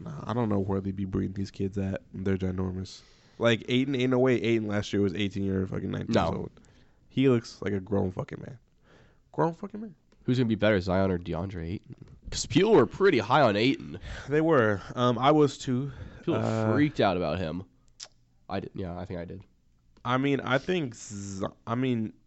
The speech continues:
Speaker 1: DeAndre Ayton is fucking good. Um, it do, I mean, it all depends on where Zion lands. 'Cause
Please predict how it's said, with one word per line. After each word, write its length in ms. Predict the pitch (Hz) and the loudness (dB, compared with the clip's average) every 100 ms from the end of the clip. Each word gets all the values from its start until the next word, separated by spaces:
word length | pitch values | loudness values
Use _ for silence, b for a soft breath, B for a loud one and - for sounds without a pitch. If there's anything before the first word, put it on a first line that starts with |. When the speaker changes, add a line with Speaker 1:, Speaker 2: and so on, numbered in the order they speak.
| _ _ _ - 113 | _ _ _ -14 2
Speaker 1:
DeAndre 320 | 123 202 233 | 2 4 2
Ayton 220 | 180 170 | 2 2
is 140 | 139 - | 0 0
fucking 300 | 127 - 95 | -2 -2 0
good. 360 | 104 117 113 - _ | 4 4 0 -10 _
Um, 760 | 104 98 98 95 92 92 92 - _ _ _ _ _ _ _ _ _ | -2 0 2 0 -2 -4 -10 -16 _ _ _ _ _ _ _ _ _
it 100 | 131 156 | -2 6
do, 180 | 208 208 | 6 6
I 80 | 165 | 0
mean, 140 | 202 | -2
it 160 | - 170 | 0 2
all 140 | 214 | 2
depends 220 | 277 311 294 | 2 0 2
on 60 | |
where 100 | 277 262 | 2 2
Zion 240 | 254 240 | 2 2
lands. 240 | 262 196 - | 0 0 2
'Cause 180 | 156 | 0